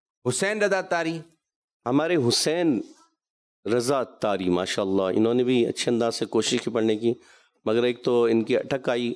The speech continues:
Speaker 2: وَلَوْ الْحَمْدُ وَهُوَ عَلَى، یہاں پر جو ہے اٹک رکھ گئے، مگر دوبارہ درست کیا انہوں نے۔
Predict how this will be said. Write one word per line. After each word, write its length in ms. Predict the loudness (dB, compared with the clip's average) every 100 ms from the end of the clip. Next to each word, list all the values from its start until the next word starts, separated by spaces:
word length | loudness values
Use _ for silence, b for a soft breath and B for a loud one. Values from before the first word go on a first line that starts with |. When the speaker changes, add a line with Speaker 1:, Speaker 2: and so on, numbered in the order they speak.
| -2
Speaker 2:
وَلَوْ 340 | 0 0 0
الْحَمْدُ 640 | -2 -2 -2 -2 0 0 -2 _ _ -6
وَهُوَ 640 | -2 -2 0 2 0 0
عَلَى، 200 | -2 0 0 -2 b b b _
یہاں 320 | -4 -2 -2 -2
پر 140 | -4
جو 180 | 0 0
ہے 120 | 0
اٹک 420 | -4 -6 -6 -8 _ _ -8
رکھ 160 | -6 -6 -4
گئے، 140 | 0 0
مگر 220 | 2 0
دوبارہ 340 | 0 -2 0
درست 380 | -2 -2 -2 -2
کیا 180 | 0 0
انہوں 200 | 2 2
نے۔ 100 | 0